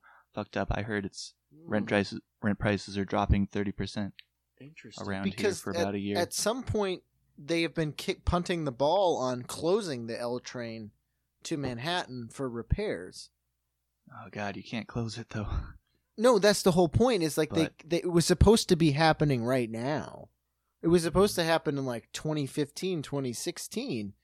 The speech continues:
Speaker 3: They
Speaker 1: Mm.
Speaker 3: were gonna close it, but people were like, "Screw you, you can't do that."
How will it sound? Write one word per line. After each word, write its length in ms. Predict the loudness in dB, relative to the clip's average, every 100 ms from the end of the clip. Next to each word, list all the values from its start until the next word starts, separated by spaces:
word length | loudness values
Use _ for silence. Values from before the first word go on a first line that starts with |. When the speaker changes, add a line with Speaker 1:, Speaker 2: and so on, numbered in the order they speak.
| _ _ _ 0
Speaker 3:
They 60 |
Speaker 1:
Mm. 60 | 2
Speaker 3:
were 60 | 4
gonna 140 | 2
close 280 | 4 6 6
it, 40 |
but 120 | 2 0
people 240 | 0 0
were 80 | 0
like, 220 | -2 -6
"Screw 420 | -10 -10 -6 -2
you, 240 | 0 2 2
you 180 | 0
can't 320 | -2 -4 -4 -4
do 200 | -4 -2
that." 340 | -4 -4